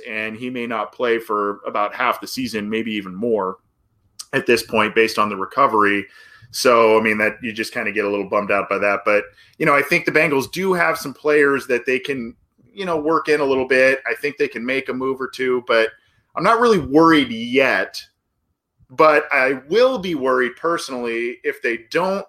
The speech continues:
make a proactive move to kinda help, especially interior defensive line. I will be worried then because,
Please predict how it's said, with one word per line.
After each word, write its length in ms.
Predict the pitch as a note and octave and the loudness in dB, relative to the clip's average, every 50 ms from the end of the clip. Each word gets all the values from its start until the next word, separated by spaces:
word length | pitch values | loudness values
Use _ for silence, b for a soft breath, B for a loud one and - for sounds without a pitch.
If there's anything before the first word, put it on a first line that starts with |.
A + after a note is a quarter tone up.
| _ | _
make 460 | D3 C#3+ C#3 C3 B2+ B2 A#2+ A#2+ - - - _ _ _ _ _ _ _ _ _ _ _ _ _ _ _ _ _ _ _ _ | -12 -8 -4 -2 0 0 -2 -2 -6 -10 -20 _ _ _ _ _ _ _ _ _ _ _ _ _ _ _ _ _ _ _ _
a 100 | - D3 | 0 0
proactive 720 | C#3 - - D3+ D3 C#3+ C#3 C3+ C3 C3 B2+ - C3+ A#2+ A#2 | 0 2 4 4 6 8 8 6 6 4 2 0 -2 -2 -2
move 440 | B2 A#2+ B2 B2 B2 B2 A#2 - - | -2 -2 0 0 0 0 -2 -4 -10
to 80 | C3 | -14
kinda 280 | B2 - C#3 B2+ A#2+ A2+ | -10 -8 -6 -4 -4 -4
help, 420 | - - C#3 C#3 C3+ C3 C3 - - _ _ _ - | -4 -2 -2 -2 -2 -2 -6 -10 -20 _ _ _ -12
especially 500 | C#3 - - F#3 F#3 - - E3 D#3 C#3 | -8 -2 0 0 0 0 0 -2 0 0
interior 340 | C3 - - C3+ C3+ B2+ | -2 -2 0 0 0 0
defensive 440 | B2 A#2 A2 - A#2+ A2+ A2 A#2 A2+ | 0 -2 -4 -6 -6 -6 -6 -8 -6
line. 220 | A#2 A2+ A2+ A2+ A2 | -4 -2 -2 0 0
I 80 | G#2+ | 0
will 240 | A2 A2+ C3 D3 D#3 | 0 2 2 2 2
be 120 | C#3+ C#3 | 2 -2
worried 360 | B2+ B2 C3 B2+ B2+ B2+ A#2 A#2 | -2 0 0 2 2 0 0 0
then 200 | B2+ B2 A#2+ A#2+ | 0 0 0 -2
because, 720 | B2 A#2+ - - C#3+ D#3 D#3+ D#3+ C#3+ C#3 C#3 C3+ - | -4 -8 -4 0 4 6 6 6 6 6 4 0 -4